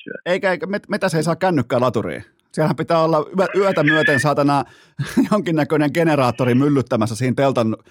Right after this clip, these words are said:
Speaker 2: kupeessa, että saadaan kaksitoista kännykkää sissiteltästä lataukseen.
Speaker 1: Kaksikymmentä, kaksikymmentä, kolmekymmentä vuotta sitten mä kysyin ruotsalaiset, kun ne oli, <clears throat> lätkäpelaajat oli armeijassa, mä kysyin siltä, että minkälaiset teidän mettäpäivät on. Ne sanoi, että mitkä ihmeen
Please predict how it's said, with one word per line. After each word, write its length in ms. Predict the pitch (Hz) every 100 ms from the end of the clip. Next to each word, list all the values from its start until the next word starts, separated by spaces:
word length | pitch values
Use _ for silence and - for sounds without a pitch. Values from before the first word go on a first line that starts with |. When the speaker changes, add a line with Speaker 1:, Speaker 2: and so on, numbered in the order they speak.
| _ -
Speaker 2:
kupeessa, 320 | 131 131 120
että 140 | -
saadaan 260 | 127 131 -
kaksitoista 400 | - 127 110 143
kännykkää 380 | 123 117 117 101
sissiteltästä 600 | 131 123 113 107 113 120 127
lataukseen. 480 | 117 92 - - - _ _ _ _ _ _ _ _ _ _ - - - _ _ _ _ _ _ 143
Speaker 1:
Kaksikymmentä, 420 | 143 - 127 117 - - 151
kaksikymmentä, 420 | 151 143 123 143
kolmekymmentä 380 | 139 117 113 104
vuotta 180 | 101 -
sitten 160 | 110 117
mä 80 | 110
kysyin 220 | 117 117
ruotsalaiset, 540 | 113 - 101 98 98 -
kun 100 | 113
ne 60 | 110
oli, 100 | - - - 107
<clears throat> 340 | 107 117 110
lätkäpelaajat 560 | 117 - 107 101 98 104
oli 100 | 101 110
armeijassa, 380 | 107 104 104 104
mä 100 | -
kysyin 220 | 107 107 -
siltä, 200 | 110 101
että 140 | - 104 117 123
minkälaiset 360 | 131 104 - -
teidän 240 | 107 113
mettäpäivät 600 | 113 - 104 85 - - -
on. 60 | -
Ne 100 | - -
sanoi, 180 | 117
että 260 | - - -
mitkä 240 | 120 - 101
ihmeen 240 | 104 101